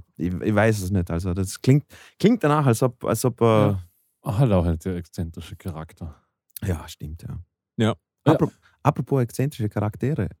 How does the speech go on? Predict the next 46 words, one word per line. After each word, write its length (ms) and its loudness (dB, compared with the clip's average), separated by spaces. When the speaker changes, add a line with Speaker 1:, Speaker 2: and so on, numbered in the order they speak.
Speaker 1:
Marcel, 280 2
hast 180 0
du 40 -2
noch 80 0
was? 220 -4
Oder, 340 0
sollen 180 -2
wir 100 4
Speaker 2:
Oder 200 10
war 140 8
das 120 4
jetzt 260 2
der 140 8
Segway 440 2
schlechthin? 320 4
Speaker 1:
Der 120 8
Segway 440 4
schlechthin, 480 -2
ja. 100 -2
Als 80 2
Speaker 3:
Ja. 160 6
Speaker 1:
ob 60 4
wir's 120 2
gelernt 280 0
haben. 280 -4
Speaker 3:
Bitte 400 4
Speaker 1:
Bei 60 4
der 100 2
Frank 260 2
Elstner 380 2
Moderatoren. 580 2
Speaker 3:
leite 360 6
Speaker 2:
Geil. 100 4
Speaker 3:
direkt 440 4
über 460 -2
in 100 -8
unser 360 -2
heutiges 440 -4
Thema. 400 -2
Speaker 1:
Und 120 2
zwar, 220 2
wir 80 4
haben 140 2
wieder 120 2
ein 100 4
Film-Special. 840 0